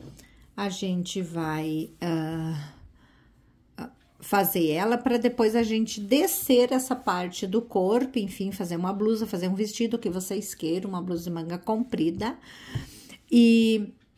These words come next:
ela já está pronta, vou tentar mostrar ela aqui. Vou colocar ela no manequim pra vocês verem ela melhor e pra gente já deixar o nome maravilhoso a ela.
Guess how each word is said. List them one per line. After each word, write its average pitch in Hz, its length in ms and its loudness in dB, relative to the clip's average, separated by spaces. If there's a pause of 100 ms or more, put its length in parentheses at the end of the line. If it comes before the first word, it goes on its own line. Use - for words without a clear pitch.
(100)
ela 202 280 0
já 180 200 -4
está 170 280 -6
pronta, 185 760 -6
vou 185 160 -6
tentar 185 360 -6
mostrar 185 340 -8
ela 170 180 -6
aqui. 226 300 -8
Vou 285 160 2
colocar 339 360 2
ela 302 200 2
no 285 160 -2
manequim 254 480 0
pra 247 160 0
vocês 214 360 -4
verem 196 180 -4
ela 196 160 -2
melhor 190 440 0
e 269 80 4
pra 254 200 2
gente 247 340 2
já 247 140 0
deixar 220 720 2
o 247 100 2
nome 214 380 0
maravilhoso 214 760 0
a 175 60 -2
ela. 170 180 -4